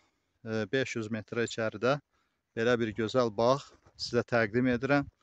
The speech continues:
E, bu bağ fındıq bağıdır,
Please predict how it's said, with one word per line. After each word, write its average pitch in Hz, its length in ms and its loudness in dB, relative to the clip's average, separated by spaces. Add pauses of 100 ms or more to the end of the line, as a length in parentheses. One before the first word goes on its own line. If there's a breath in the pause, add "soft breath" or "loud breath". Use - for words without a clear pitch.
(920)
E, 113 400 2 (160)
bu 151 220 -2
bağ 135 260 10 (480 loud breath)
fındıq 131 380 2
bağıdır, 139 580 6